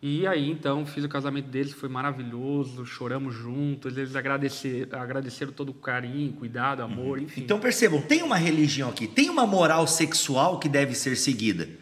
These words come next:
Speaker 2: Agora, o, quando a religião, ela perde o propósito? "Como? Vocês estão vivendo dez anos, e não,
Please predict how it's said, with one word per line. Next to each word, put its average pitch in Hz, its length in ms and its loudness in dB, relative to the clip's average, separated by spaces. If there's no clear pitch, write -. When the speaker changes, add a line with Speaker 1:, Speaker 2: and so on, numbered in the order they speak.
Speaker 2:
Agora, 170 600 4
o, 160 60 -4
quando 302 420 6
a 208 80 6
religião, 190 720 2
ela 170 200 -2
perde 175 380 2
o 147 40 -4
propósito? 151 540 0
"Como? 180 600 0
Vocês 143 160 -4
estão 165 160 -2
vivendo 165 360 0
dez 147 360 4
anos, 147 260 -2
e 113 100 -4
não, 123 160 -2